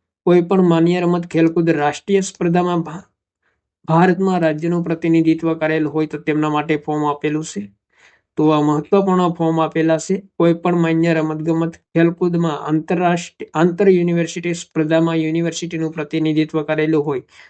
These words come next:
તો તેમના માટે પણ ફોર્મ આપેલું છે. તો કે મહત્વપૂર્ણ બાબતો આપેલી છે રમતગમત સંબંધી તેમજ પ્રમાણપત્રો અપલોડ કરવા સંબંધી. તો જે ઉમેદવારોએ પરીક્ષા આપી હોય અને સફળ થયા હોય તેમજ પ્રમાણપત્રો ચકાસણી માટે લાયક થયા,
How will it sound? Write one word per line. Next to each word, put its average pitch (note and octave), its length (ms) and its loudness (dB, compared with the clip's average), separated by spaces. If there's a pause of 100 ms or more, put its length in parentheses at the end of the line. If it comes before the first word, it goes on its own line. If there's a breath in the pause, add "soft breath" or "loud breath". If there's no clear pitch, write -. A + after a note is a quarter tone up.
તો D#3+ 120 -2
તેમના E3 360 2
માટે D#3+ 260 0
પણ D3+ 180 -2
ફોર્મ D3+ 320 -4
આપેલું D#3+ 360 -2
છે. G3 180 -6 (840 soft breath)
તો E3+ 80 4 (420)
કે G3 300 2
મહત્વપૂર્ણ F3 720 2
બાબતો E3 420 0
આપેલી D#3+ 380 -2
છે F3+ 220 -2
રમતગમત D#3 560 -4
સંબંધી D#3 440 0
તેમજ D#3 320 -2
પ્રમાણપત્રો D3+ 560 -2
અપલોડ D3 340 -2
કરવા D3+ 240 -2
સંબંધી. D3+ 500 -4 (420 soft breath)
તો D3 140 4
જે D#3 200 4
ઉમેદવારોએ E3+ 800 2
પરીક્ષા E3 540 -2
આપી E3 240 -4
હોય F3 380 -6
અને D#3+ 260 0
સફળ D#3+ 360 -6
થયા E3+ 280 0
હોય E3 180 0
તેમજ D#3+ 300 -4
પ્રમાણપત્રો E3+ 580 -2
ચકાસણી D#3+ 480 -2
માટે D#3 280 0
લાયક D3+ 340 0
થયા, D3+ 380 -2